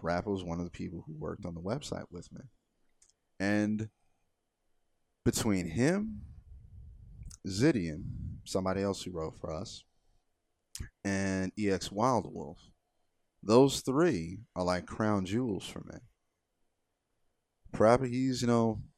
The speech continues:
he had been there the longest, so to speak. And he, you know, he was a little bit curious because he needed to find his footing. He needed to find his voice.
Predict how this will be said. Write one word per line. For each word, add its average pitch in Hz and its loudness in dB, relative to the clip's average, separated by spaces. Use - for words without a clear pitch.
he 120 4
had 131 8
been 131 6
there 123 6
the 104 0
longest, 95 0
so - -4
to - -6
speak. - -10
And 87 -4
he, 127 4
you 131 6
know, 127 6
he 156 6
was 160 6
a 160 8
little 156 8
bit 131 0
curious 87 0
because 95 2
he 110 0
needed 107 4
to 98 -4
find 90 -2
his 120 -2
footing. 87 -10
He 92 -8
needed 98 -2
to 92 -10
find 85 -6
his 147 -4
voice. 113 -6